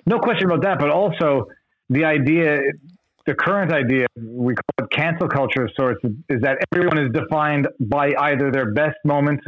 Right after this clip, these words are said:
or their worst moment, or they're defined by their best moment until they're defined by their worst moment, uh, or they're just defined by one moment, as opposed to, you know, being regarded as fundamentally complex, uh, nuanced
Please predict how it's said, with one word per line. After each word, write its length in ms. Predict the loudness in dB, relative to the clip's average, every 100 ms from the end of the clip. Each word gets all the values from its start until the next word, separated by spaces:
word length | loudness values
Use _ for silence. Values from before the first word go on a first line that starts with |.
| -8 -2
or 140 | 0
their 140 | 2 2
worst 300 | 2 0 0
moment, 320 | 0 0 0 -4 _ _
or 180 | 0 2
they're 140 | 2 0
defined 440 | -2 0 0 2
by 80 | 2
their 120 | 2
best 220 | 0 0
moment 240 | 0 0 0
until 260 | -2 0 0
they're 100 | 0
defined 320 | 0 -2 0
by 80 | 0
their 140 | 0
worst 260 | 0 -2 -2
moment, 320 | 0 0 -2 -6 _ _ -20 -14 -4
uh, 80 | 0 2
or 180 | 2
they're 100 | 2
just 200 | 0 0
defined 480 | 0 0 0 2 2
by 160 | 2 2
one 300 | 2 2 0 0
moment, 160 | -4 -4 -14 _ _ _ _ -4
as 180 | -2 -2
opposed 320 | 0 0 0 0
to, 220 | 0 0 -2
you 80 |
know, 80 | 0
being 220 | 0 2 2
regarded 420 | 0 0 0 0
as 120 | -4 -6 -2
fundamentally 420 | 0 0 0 -2
complex, 500 | -2 -2 0 -2 -2 -8 -18 _ _ _ _ -4
uh, 300 | 0 2 0 -4 _ _ _ -8 -2
nuanced 500 | 2 2 2 2 0